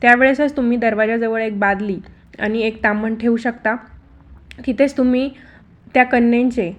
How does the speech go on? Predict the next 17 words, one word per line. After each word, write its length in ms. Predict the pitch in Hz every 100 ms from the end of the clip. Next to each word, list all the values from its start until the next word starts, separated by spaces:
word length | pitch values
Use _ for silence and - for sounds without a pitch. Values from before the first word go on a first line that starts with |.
| - - -
पाय 260 | 214 226 226
धुवून, 380 | 240 240 240
पुसून 460 | 240 269 240 240 208
मग 200 | 233 240 -
त्यांना 220 | 226 226
तुम्ही 340 | 226 233 269 -
आत 160 | 220 220 220
पाठवायचं 520 | 226 226 233 220 226
आहे 340 | 240 233 247 311 - - - - -
आणि 400 | 220 226 226 226 226 -
आसनावरती 640 | 220 233 240 220 214 262
बसायला 440 | 240 233 220 208
सांगायचं 500 | 254 311 285 220 202
आहे. 220 | 190 202 196 - - - - - - - -
किंवा 240 | 285 294
मग 160 | 285 294
कन्या 540 | 285 269 262 269